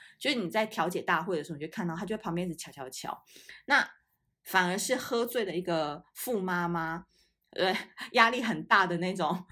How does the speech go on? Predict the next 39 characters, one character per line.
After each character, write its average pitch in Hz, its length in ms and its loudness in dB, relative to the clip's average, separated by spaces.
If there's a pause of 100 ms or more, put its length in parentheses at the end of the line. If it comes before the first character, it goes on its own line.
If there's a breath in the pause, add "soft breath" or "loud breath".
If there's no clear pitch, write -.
(120)
<laughs> 277 800 -10
那 220 100 2
种 185 220 0
贵 208 220 4
妇 196 180 0
妈 170 240 0
妈， 160 380 -4 (140)
一 262 100 0
脸 175 200 2
关 208 200 4
我 170 140 0
屁 170 260 -4
事， 170 220 0
然 151 140 -4
后 175 100 0
在 202 160 -2
调 185 180 0
解 165 120 -2
大 165 160 0
会 180 120 -2
上 175 220 -2
就 175 100 0
是 175 280 0 (200 soft breath)
骂 190 280 4
那 175 120 0
个 175 140 -4
Anna 180 280 0
Delvey 160 300 -2
就 170 80 -6
是 170 120 -2
一 160 40 -4
个 156 80 -4
骗 151 360 -4
徒， 143 200 -10
这 208 100 -2
种 165 120 -2
人 139 160 -6
就 170 100 -8
是 180 200 -2